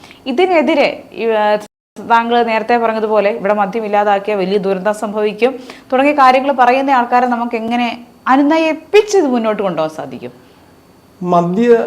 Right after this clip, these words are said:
Speaker 2: നിരോധനം ഏർപ്പെടുത്തിയാൽ ദുരന്തം സംഭവിക്കുമെന്ന് പറയുന്നവർ ഇതിന് അഡിക്റ്റ് ആയവരാ.
Speaker 1: ഇപ്പം നമ്മൾ ചാരായ നിരോധനം, കേരള കാല-,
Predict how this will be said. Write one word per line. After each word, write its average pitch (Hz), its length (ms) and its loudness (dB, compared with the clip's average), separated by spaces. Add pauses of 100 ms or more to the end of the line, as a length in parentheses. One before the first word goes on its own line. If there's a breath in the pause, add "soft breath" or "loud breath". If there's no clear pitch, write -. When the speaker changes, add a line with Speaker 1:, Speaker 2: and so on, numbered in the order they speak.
Speaker 2:
നിരോധനം 185 640 4
ഏർപ്പെടുത്തിയാൽ 156 720 0
ദുരന്തം 156 400 0
സംഭവിക്കുമെന്ന് 135 680 -2
പറയുന്നവർ 117 640 -2 (440)
ഇതിന് 120 240 -4
അഡിക്റ്റ് 117 320 -6
ആയവരാ. 85 300 -6
Speaker 1:
ഇപ്പം - 500 -8
നമ്മൾ 269 200 2
ചാരായ 247 480 2
നിരോധനം, 247 500 0 (300)
കേരള 233 360 -2
കാല-, 226 240 2